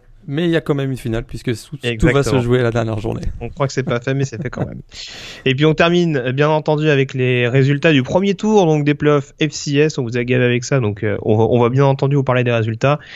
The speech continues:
Speaker 2: Euh, victoire de Stony Brook contre Lehigh, cinquante-neuf à vingt-neuf, ça c'était relativement attendu. Weber State qui a souffert pour battre, euh, Western Illinois, vingt et un à dix-neuf.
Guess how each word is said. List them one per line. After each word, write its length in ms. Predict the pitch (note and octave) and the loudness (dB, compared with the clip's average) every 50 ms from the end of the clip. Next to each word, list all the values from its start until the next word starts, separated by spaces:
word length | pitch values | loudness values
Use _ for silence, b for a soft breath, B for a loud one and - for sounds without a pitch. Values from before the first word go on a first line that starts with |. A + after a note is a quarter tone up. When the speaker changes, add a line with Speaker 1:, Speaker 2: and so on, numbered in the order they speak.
| B B B B B B B | B B B B B B B
Speaker 2:
Euh, 300 | A#2+ A#2 A#2 A#2 A#2+ A#2 | 4 4 6 6 4 4
victoire 300 | A#2+ C3 C#3+ - F#3 F3 | 2 0 0 0 0 2
de 80 | D3 | 0
Stony 260 | C3+ - G3+ G3+ G#3 G3+ | 0 0 0 0 2 2
Brook 220 | G3 G#3 G3+ F3 | 2 2 2 0
contre 280 | - F3 D#3+ - - D#3+ | -2 -6 -4 -2 0 0
Lehigh, 260 | D#3 D#3 D#3+ D#3 D3+ | 2 4 2 2 2
cinquante-neuf 500 | - - D3 - D3+ C#3 - D3 C#3 C3+ | 0 -4 -4 -4 -4 -4 -2 -4 -2 0
à 60 | C#3+ | 0
vingt-neuf, 400 | C3+ C3+ C3 - - C#3 C#3 C3+ | 0 0 -2 -2 -2 -2 -2 0
ça 120 | - - B2 | -2 -6 -8
c'était 260 | - - B2+ - B2+ | -8 -8 -6 -4 -2
relativement 520 | A#2+ B2+ C3 B2+ B2+ - C3 C3+ C3+ C#3 | 0 2 0 0 0 -2 -2 0 2 2
attendu. 340 | C#3 C#3 - C3+ C3 C3+ D#3+ F3 | 2 2 2 2 2 4 4 6
Weber 300 | F3 F#3+ F3+ F3+ F3 D#3 | 6 6 4 4 2 0
State 320 | - - E3 D#3+ E3 F3+ F3+ - | 0 0 2 2 2 0 -2 -4
qui 100 | - D#3 | 0 2
a 220 | C#3+ C3+ C3 C3 | 2 2 2 0
souffert 360 | B2+ - - C#3 - - D3+ C3+ | -2 -2 -6 -4 -2 0 -2 0
pour 140 | - C#3 | 0 -2
battre, 360 | C3 C3 C3 - - - - B2+ | -2 -2 -2 -4 -8 -12 -8 -4
euh, 100 | A#2+ A#2 | -4 -2
Western 480 | A2+ B2+ C3+ - - - D3 C#3+ C#3+ C#3 | 0 0 -2 -2 -2 0 0 0 2 2
Illinois, 340 | C#3 C#3+ C#3 C#3+ C#3 C3+ | 2 2 2 4 2 2
vingt 240 | B2 C3 B2+ B2+ - | 2 0 -2 -2 0
et 20 | C#3 | 0
un 100 | C3 C3 | 2 0
à 80 | B2+ | 0
dix-neuf. 480 | A#2+ A#2+ A#2 A2+ B2 C3+ D3 - - | -2 -4 -4 0 0 0 0 0 -4